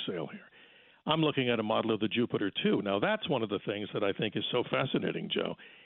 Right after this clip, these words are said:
is the technology of the Jupiter two. So supposedly it took off, uh, in ni-, I believe it was nineteen ninety-seven in the fictional series, but it was powered as a nuclear type of a spacecraft.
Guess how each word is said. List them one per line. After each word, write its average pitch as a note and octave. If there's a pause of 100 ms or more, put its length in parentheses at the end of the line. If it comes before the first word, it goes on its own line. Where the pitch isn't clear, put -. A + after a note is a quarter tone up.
is B2+
the A2+
technology B2+
of G#2
the A2+
Jupiter A2+
two. A3 (640)
So C3+
supposedly C3+
it A#2+
took D3
off, B2 (640)
uh, G#2+
in A2
ni-, B2
I -
believe C#3
it C#3+
was A2+
nineteen D#3+
ninety-seven C#3 (160)
in A#2
the G2+
fictional A2
series, E2+ (540)
but C#3
it D3
was D3+
powered D3
as B2+
a A2
nuclear D3
type C#3
of A#2
a A2+ (100)
spacecraft. F2+